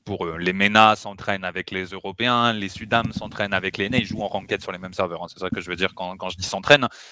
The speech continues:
Euh, l'Océanie, ils s'entraînent avec personne, en fait. Ils s'entraînent avec eux-mêmes ou avec l'Asie, à la limite, s'ils veulent avoir, euh, un ping de fou furieux. Mais, euh, mais du coup, en fait, géographiquement, je pense que la région Océanie est désavantagée par rapport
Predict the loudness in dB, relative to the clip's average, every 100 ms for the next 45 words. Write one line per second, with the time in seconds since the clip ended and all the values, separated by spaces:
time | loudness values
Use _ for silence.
0 | -20 _ -2 0 2 0 0 -4 -6 -6
1 | -6 -6 -8 -8 -12 -8 -8 -6 -8 -8
2 | -8 -4 -4 -4 -12 -12 -8 -8 -8 -16
3 | -12 -12 -6 -2 0 0 2 8 8 6
4 | -2 -6 -8 -10 -12 -12 -14 -14 -10 -6
5 | -6 -8 -12 -14 -16 -14 -10 -6 -6 -2
6 | 0 2 0 -4 -10 -16 -14 -14 -10 -4
7 | -2 -2 -10 -18 -20 _ -4 0 4 4
8 | 4 4 2 0 -6 -8 -8 -8 -14 -10
9 | -10 -8 -6 -6 -6 -2 2 2 4 2
10 | 2 -6 -8 -8 -8 -10 -8 -10 -4 2
11 | 4 4 0 -4 -6 0 -2 0 0 2
12 | 2 -2 0 0 2 0 2 2 0